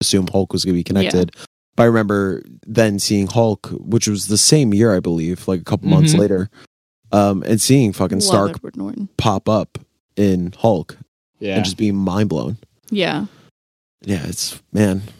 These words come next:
Speaker 2: I mean, well, you're significantly older than me, so you got to go out and see it in theaters.
Speaker 1: <laughs> Yeah.
Speaker 2: Um, I saw it at my aunt's house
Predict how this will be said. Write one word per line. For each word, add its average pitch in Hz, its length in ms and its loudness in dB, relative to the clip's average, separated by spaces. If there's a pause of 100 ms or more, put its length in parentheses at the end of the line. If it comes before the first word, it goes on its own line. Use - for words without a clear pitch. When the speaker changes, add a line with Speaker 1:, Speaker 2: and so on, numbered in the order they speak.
(280)
Speaker 2:
I 220 80 -2
mean, 208 320 2
well, 208 160 2
you're 208 140 0
significantly 196 760 -2
older 175 300 0
than 156 160 0
me, 160 120 -2
so - 180 -4
you 160 120 -2
got 170 200 0
to - 80 -4
go 165 100 0
out 160 160 -2
and 190 80 -6
see 165 180 -4
it 165 60 -2
in 165 120 -6
theaters. 180 600 0
Speaker 1:
<laughs> - 0 -
Yeah. 78 140 -4 (400)
Speaker 2:
Um, 190 320 0 (240)
I 202 80 -2
saw 208 200 -2
it 190 40 0
at 165 60 -6
my 156 100 -6
aunt's 165 260 -10
house - 460 -10